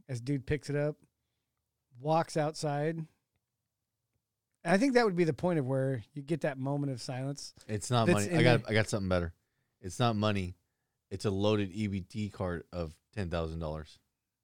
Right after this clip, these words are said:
Speaker 1: Oh, yeah. Puts it in his pocket, opens the door, and the swat team's already out there. <laughs>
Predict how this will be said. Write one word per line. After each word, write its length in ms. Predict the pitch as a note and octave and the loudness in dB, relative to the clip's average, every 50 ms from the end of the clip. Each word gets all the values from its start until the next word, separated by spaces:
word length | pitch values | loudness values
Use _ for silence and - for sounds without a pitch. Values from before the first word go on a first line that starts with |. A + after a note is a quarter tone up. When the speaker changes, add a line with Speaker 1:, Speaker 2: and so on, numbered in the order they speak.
| _ _ _ _ _ _ _ _ _ _ _ _ _ _ _ - | _ _ _ _ _ _ _ _ _ _ _ _ _ _ _ 4
Speaker 1:
Oh, 100 | A3+ A3 | 6 8
yeah. 220 | G3 F#3+ D#3 - - - _ _ | 8 6 6 2 -2 -10 _ _
Puts 160 | - D#3+ D3 C#3 | -4 -4 -2 0
it 40 | |
in 60 | D#3 D#3 | 0 -2
his 120 | D3 - | -2 -2
pocket, 380 | - - D#3 D3+ C3 D#3+ D#3+ - _ _ | -2 -2 -2 -2 -2 -4 -6 -6 _ _
opens 340 | D#3 D#3 C#3 - D3+ C3+ B2 | -4 -4 -2 -2 -4 -4 -4
the 80 | C#3 | -6
door, 220 | B2+ C3+ C3+ C3+ C3 | -6 -6 -6 -6 -6
and 100 | C3 B2+ | -6 -8
the 40 | A2+ | -8
swat 280 | - C#3 C3 B2+ A#2+ | -8 -10 -10 -10 -8
team's 200 | B2+ C3 C3 A#2 B2+ | -8 -8 -6 -6 -6
already 200 | B2 B2 A#2+ A#2 | -8 -8 -8 -8
out 120 | A#2 A#2+ - | -10 -10 -12
there. 160 | - C3 C3+ _ _ _ _ _ _ _ _ _ _ _ _ _ _ _ _ _ _ _ _ _ _ | -14 -16 -16 _ _ _ _ _ _ _ _ _ _ _ _ _ _ _ _ _ _ _ _ _ _
<laughs> 500 | D3 D3 B2+ - - B4 - - G3+ - | -20 -16 -14 -12 -10 -10 0 2 2 2